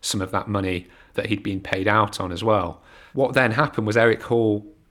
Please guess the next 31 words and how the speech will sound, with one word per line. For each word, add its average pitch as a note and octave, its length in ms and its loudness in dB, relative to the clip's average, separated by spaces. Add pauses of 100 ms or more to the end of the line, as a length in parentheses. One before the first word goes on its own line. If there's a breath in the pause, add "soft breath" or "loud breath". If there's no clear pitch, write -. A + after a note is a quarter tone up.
you A#2 140 -8
know, F#2 140 -2
I F#2+ 60 -4
suppose G#2 280 -2
in G#2 100 -6
that G#2 120 -4
s-, - 240 -10
in, G2 280 -8
in G#2+ 160 -4
Justin's A2 400 -4
sense G2+ 260 -4
of C#3 80 -10
panic, A2 480 0 (180)
realised G#2 540 2
that - 100 -8
there A2+ 100 -2
was G2+ 180 -2
no G#2+ 220 2
way G2+ 400 2
that G2 260 -4 (260)
the G#2+ 80 -8
paper G#2+ 360 -2
in G2 100 -6
question G#2+ 440 0
were G2 100 -2
not G#2 280 -2
going G2+ 220 2
to G2+ 140 -6
run G2 240 0
the F#2 60 -4
story. F2+ 560 -2